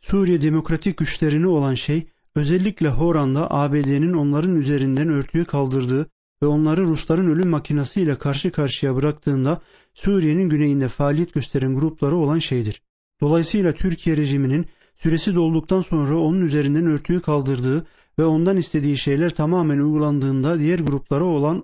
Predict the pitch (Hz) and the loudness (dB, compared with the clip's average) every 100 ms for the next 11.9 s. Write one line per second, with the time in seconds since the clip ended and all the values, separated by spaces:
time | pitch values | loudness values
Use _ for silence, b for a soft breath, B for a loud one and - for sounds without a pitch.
0 | - - 156 139 151 135 117 117 - - | -8 -4 -2 0 0 0 -2 -4 -8 -12
1 | - _ _ _ _ _ - 202 202 151 | -14 _ _ _ _ _ 0 2 4 2
2 | 151 - 180 - 196 185 147 147 143 143 | 0 0 -2 0 2 2 2 2 2 2
3 | 143 151 156 196 - 180 - 151 143 143 | 2 2 2 0 0 -2 0 0 0 0
4 | 156 180 143 147 143 143 160 - 160 185 | 0 0 2 2 2 2 0 0 0 2
5 | 147 135 131 127 127 160 - _ _ _ | 2 2 0 0 0 -2 -8 _ _ _
6 | - 147 160 170 185 180 170 202 170 147 | 0 2 4 4 4 2 2 0 0 0
7 | 147 185 147 156 160 151 143 - 139 170 | 2 2 2 0 2 0 0 0 0 2
8 | 170 147 151 139 170 165 143 131 135 135 | 2 2 2 0 0 0 0 0 0 2
9 | 180 190 b b _ 143 143 - 185 190 | 0 -2 b b _ -4 -2 0 0 0
10 | 208 196 170 156 147 165 190 165 143 156 | 0 0 0 0 0 0 0 2 2 0
11 | - 151 - - 147 135 - 156 175 | 0 -2 -4 -4 -2 -2 -2 -2 -2